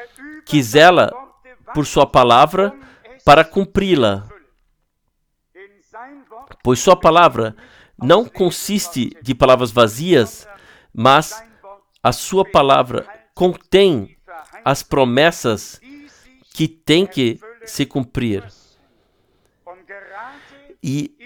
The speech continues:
justamente nessa última epístola, que o estado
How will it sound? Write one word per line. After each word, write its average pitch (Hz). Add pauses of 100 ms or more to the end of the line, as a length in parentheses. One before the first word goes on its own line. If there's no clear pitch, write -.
justamente 170 (680)
nessa 147 (120)
última 196
epístola, 175 (680)
que -
o 139
estado 151